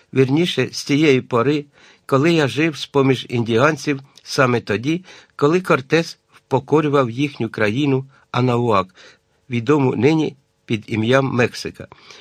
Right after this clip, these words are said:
Але щойно я розпочав оповідь, як її величності вже час було вирушати у Косей на оленячі лови. Прощаючись, королева зажадала, щоб я виклав свою історію на папері,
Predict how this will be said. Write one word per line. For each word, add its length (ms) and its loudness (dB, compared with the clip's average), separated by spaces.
Але 220 0
щойно 520 2
я 180 0
розпочав 720 -2
оповідь, 480 0
як 260 -2
її 220 0
величності 720 0
вже 300 -2
час 300 0
було 300 2
вирушати 640 -2
у 120 -6
Косей 640 -2
на 220 2
оленячі 520 0
лови. 360 2
Прощаючись, 840 -2
королева 540 2
зажадала, 680 0
щоб 280 -4
я 180 2
виклав 460 -2
свою 300 0
історію 480 0
на 120 4
папері, 600 0